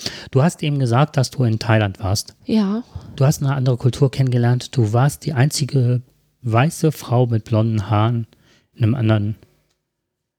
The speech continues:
Speaker 1: Land, wo die Leute dunkle Hautfarben haben und kaum
Speaker 2: Also
Speaker 1: Körperbehaarung.
Speaker 2: auf jeden Fall, also jetzt nicht so richtig dunkel, aber die sind halt optisch, äh, stach ich da schon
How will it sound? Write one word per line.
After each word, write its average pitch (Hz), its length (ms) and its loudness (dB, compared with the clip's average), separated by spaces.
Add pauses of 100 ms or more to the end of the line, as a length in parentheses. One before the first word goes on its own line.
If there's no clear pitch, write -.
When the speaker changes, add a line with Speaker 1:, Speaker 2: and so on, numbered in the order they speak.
(300)
Speaker 1:
Land, 139 600 0 (500)
wo 135 80 2
die 113 100 2
Leute 113 320 2
dunkle 104 320 0
Hautfarben 98 640 -2 (420)
haben 107 260 0
und 101 320 -4 (240)
kaum 107 400 0
Speaker 2:
Also 220 140 0
Speaker 1:
Körperbehaarung. - 440 2
Speaker 2:
auf 262 60 2
jeden 262 160 -2
Fall, 233 280 0
also 214 180 -2
jetzt 226 180 -4
nicht 247 220 -4 (120)
so 220 380 0
richtig 220 380 0
dunkel, 254 280 2
aber 220 240 0
die 208 140 -2
sind 226 360 -4
halt 202 360 0 (520)
optisch, - 460 0
äh, - 320 -6
stach 214 320 0
ich 220 140 -2
da 214 160 2
schon 202 200 -4